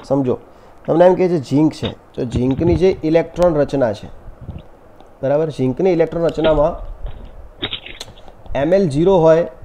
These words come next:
જેવા ઇલેક્ટ્રોન કેટલા? જેવા ઇલેક્ટ્રોન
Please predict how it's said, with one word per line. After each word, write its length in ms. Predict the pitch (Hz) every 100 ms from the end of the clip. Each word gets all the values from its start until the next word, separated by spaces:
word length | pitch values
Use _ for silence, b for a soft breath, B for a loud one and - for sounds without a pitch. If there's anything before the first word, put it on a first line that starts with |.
| - -
જેવા 160 | 143 160
ઇલેક્ટ્રોન 460 | 160 151 - 147
કેટલા? 300 | 135 120 - - - - - - - - - - - b b b - -
જેવા 320 | 123 143 175 - -
ઇલેક્ટ્રોન 520 | 131 135 - 139 165